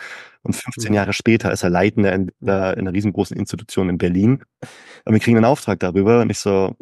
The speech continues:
Speaker 1: wir
Speaker 2: Mhm.
Speaker 1: haben uns fünfzehn Jahre nicht gesehen. Lass mal auf dem Essen treffen und quatschen. Deswegen Mehrwert,
Speaker 2: Ja.
Speaker 1: Entscheider abholen. Und dann wird es mit dem Netzwerken nachhaltig über Jahre auch sehr gut.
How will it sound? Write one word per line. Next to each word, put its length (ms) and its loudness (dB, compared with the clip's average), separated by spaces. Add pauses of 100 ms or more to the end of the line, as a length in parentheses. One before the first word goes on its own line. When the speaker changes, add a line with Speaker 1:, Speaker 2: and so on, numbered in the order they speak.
(120)
Speaker 1:
wir 120 -8
Speaker 2:
Mhm. 80 -8
Speaker 1:
haben 80 -8
uns 100 -12
fünfzehn 340 -10
Jahre 200 -6
nicht 160 -8
gesehen. 320 0
Lass 180 -6
mal 420 0
auf 140 -6
dem 80 -2
Essen 240 -2
treffen 240 -2
und 60 -4
quatschen. 420 -10 (180)
Deswegen 320 -2
Mehrwert, 380 4 (140)
Speaker 2:
Ja. 260 -4 (260)
Speaker 1:
Entscheider 480 0
abholen. 480 0 (380)
Und 80 -2
dann 200 2
wird 140 2
es 100 -4
mit 120 -2
dem 100 0
Netzwerken 460 -2
nachhaltig 540 -2
über 120 -10
Jahre 240 -8
auch 120 -8
sehr 180 -8
gut. 240 -12